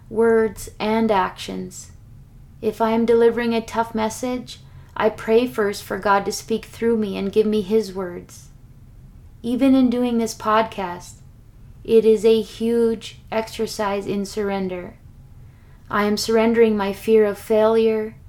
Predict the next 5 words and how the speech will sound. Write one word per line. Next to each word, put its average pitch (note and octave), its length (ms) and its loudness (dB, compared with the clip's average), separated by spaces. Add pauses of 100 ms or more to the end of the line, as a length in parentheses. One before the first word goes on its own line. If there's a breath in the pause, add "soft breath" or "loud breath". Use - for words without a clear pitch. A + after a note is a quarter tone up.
(440 soft breath)
fear A3+ 400 4
of G3 100 -6
criticism, A3 1000 2 (800)
my G3 140 -4
perfectionism, A3 1120 0